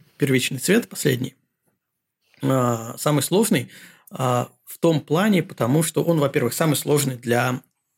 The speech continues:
фотокамеры. А, технологически камера очень плохо улавливает, усваивает, переваривает красный цвет.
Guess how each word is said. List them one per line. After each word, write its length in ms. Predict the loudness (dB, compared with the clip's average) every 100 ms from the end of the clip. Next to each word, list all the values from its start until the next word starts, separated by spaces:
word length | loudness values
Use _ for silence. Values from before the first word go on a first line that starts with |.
| _ -8
фотокамеры. 500 | -4 -4 -6 -10 -12 _ _ _ _ _ _ _ _ _ _ _ _ _ _ _ _ _ _ _
А, 460 | -10 -6 -6 -8 -14 -20 _ _ _ _ _ _ -20 -20 _ -8
технологически 840 | -6 -2 0 2 2 0 0 -2 -4
камера 500 | -2 0 2 0 -2
очень 380 | 0 0 0 -8
плохо 560 | -6 -2 0 0 -4 -6 _ _ _ _ _
улавливает, 840 | -8 -4 0 0 2 0 0 -2 0
усваивает, 800 | 0 0 0 0 -2 -6 -8
переваривает 680 | -4 -2 -2 -2 -2 -2 -6
красный 420 | -8 -4 -4 -6
цвет. 320 | -8 -10 -12